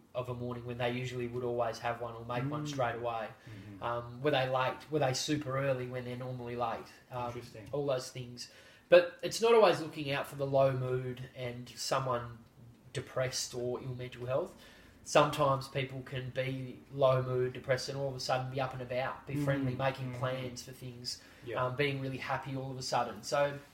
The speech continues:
Speaker 1: that's what makes it really complex,
Speaker 2: Yes.
Speaker 1: that it's not always the sad, low mood, um,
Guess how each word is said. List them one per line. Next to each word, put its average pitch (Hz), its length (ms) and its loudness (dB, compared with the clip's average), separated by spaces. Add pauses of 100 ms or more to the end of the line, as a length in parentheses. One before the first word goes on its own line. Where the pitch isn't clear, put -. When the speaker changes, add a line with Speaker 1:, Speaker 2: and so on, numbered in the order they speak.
(200)
Speaker 1:
that's 165 320 2
what 147 160 2
makes 135 240 -2
it - 100 -12
really 123 160 -6
complex, 131 480 -4
Speaker 2:
Yes. 110 80 -2
Speaker 1:
that 131 120 0
it's - 180 -8
not 139 160 0
always 123 360 4
the 123 60 -8
sad, 123 500 4 (380)
low 131 260 8
mood, 123 520 0 (200)
um, 113 140 -10